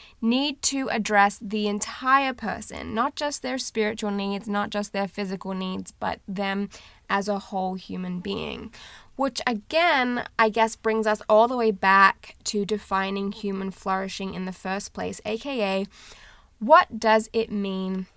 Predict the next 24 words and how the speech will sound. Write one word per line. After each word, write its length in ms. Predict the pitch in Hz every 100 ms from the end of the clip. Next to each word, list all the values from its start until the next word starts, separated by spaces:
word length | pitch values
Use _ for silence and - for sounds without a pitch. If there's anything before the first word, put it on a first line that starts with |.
| _ -
for 160 | 208
a 60 | 202
human 540 | 202 - 196 190 190 - _
being 460 | - 190 180 180 180 - _ -
to 140 | 196
flourish? 840 | - - 196 - - - - - - _ _ _ - - - -
And 100 | 254
I 100 | 262
think 380 | 262 339 349 403 -
that 380 | 254 254 247 - 233
it's 200 | 226 -
easy 360 | - 269 285 349
for 160 | - 277
us 100 | 262
to 140 | 247
figure 320 | - 220 220
out 320 | 202 202 202 -
what 240 | 208 202
that 160 | 202 -
means 320 | 202 202 -
from 100 | 196
a 80 | 196
cultural 540 | - - 214 - 294
perspective, 800 | - 311 - 311 - 330 339